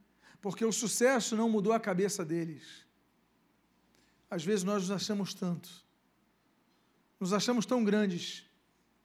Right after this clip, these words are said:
que qualquer coisinha nós, Não, não vou servir mais na casa do Senhor. O irmão não me deu bom dia, o pastor não me valoriza,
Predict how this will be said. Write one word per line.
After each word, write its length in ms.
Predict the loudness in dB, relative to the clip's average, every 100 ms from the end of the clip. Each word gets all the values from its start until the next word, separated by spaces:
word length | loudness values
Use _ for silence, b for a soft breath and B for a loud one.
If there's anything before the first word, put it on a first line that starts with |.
| _ _ _
que 120 | -12
qualquer 340 | -2 -2 0 2
coisinha 520 | 4 4 4 0 0
nós, 220 | -2 -2
Não, 200 | -2 -2
não 120 | -2 0
vou 160 | 0
servir 300 | 0 0 0
mais 160 | 0 -2
na 100 | -4
casa 240 | -6 -4
do 60 | -4
Senhor. 440 | -6 -6 -6 -8 -14 b b b b b b
O 80 | 4
irmão 220 | 6 6
não 80 | 4
me 100 | 4
deu 120 | 2
bom 140 | 2
dia, 420 | 0 2 2 0 -4 -20 -12
o 80 | -4
pastor 400 | -4 -2 -2 0
não 100 | 0
me 120 | 0
valoriza, 720 | 0 2 2 0 0 -2